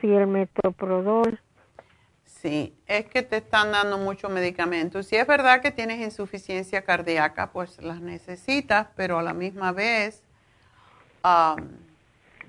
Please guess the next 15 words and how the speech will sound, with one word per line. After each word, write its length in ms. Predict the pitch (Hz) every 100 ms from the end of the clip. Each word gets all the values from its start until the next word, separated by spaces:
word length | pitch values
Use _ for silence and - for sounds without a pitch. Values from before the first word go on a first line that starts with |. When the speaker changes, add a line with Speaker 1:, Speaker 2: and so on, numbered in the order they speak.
| - - - - - - - - _ _ _ - - _ _ _ -
Speaker 2:
hay 180 | 208 220
veces 380 | 233 240 254 247
que 120 | 202
le 120 | 196
dan 180 | 190 202
a 100 | 208
la 100 | 214
gente 340 | 190 196 208
demasiado 600 | 208 180 175 190 180 180 185
medicamento. 920 | 180 175 185 185 214 226 220 175 175 _ _ _ _ _ - - _ _ _ _ - - - - - _ _ _ _ _ - - - - - _ _ _ _ -
Ok, 240 | 202 - 190 190 190
Pradaxa 640 | 202 196 202 254 294 302
es 120 | 277 262
un 160 | 233
anticoagulante. 1400 | 220 220 220 202 190 175 170 175 165 170 170 170 165 143